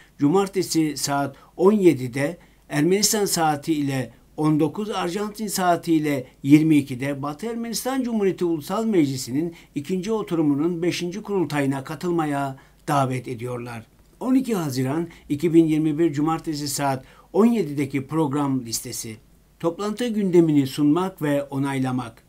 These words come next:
Batı Ermenistan hükümetinde yeni bakanlıkların sunulması.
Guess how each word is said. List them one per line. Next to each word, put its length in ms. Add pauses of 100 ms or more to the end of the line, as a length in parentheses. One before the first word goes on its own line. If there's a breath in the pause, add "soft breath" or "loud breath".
(400 soft breath)
Batı 240
Ermenistan 480
hükümetinde 600
yeni 440
bakanlıkların 800
sunulması. 680